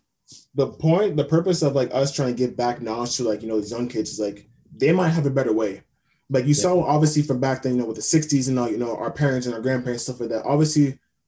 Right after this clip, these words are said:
Speaker 1: the stuff they tried the best, but, you know, obviously some stuff came about it, but not, the whole job wasn't finished.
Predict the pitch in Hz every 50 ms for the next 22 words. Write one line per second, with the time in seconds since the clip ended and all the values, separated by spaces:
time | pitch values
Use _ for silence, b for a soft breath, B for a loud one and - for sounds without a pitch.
0 | _ - 127 127 - - 143 127 120 120 139 151 147 147 - 143 131 127 127 123
1 | 120 110 113 117 113 110 - - 113 107 110 110 107 107 101 80 117 117 117 120
2 | - 127 120 113 110 - _ _ _ _ _ _ _ _ _ _ _ _ - -
3 | - 170 165 156 156 170 151 143 - - 147 143 139 127 127 135 131 131 131 123
4 | 113 117 117 110 - - - - 90 120 127 123 - - 104 117 110 127 127 123
5 | 117 120 113 107 98 104 104 101 104 - - 104 95 85 - - - -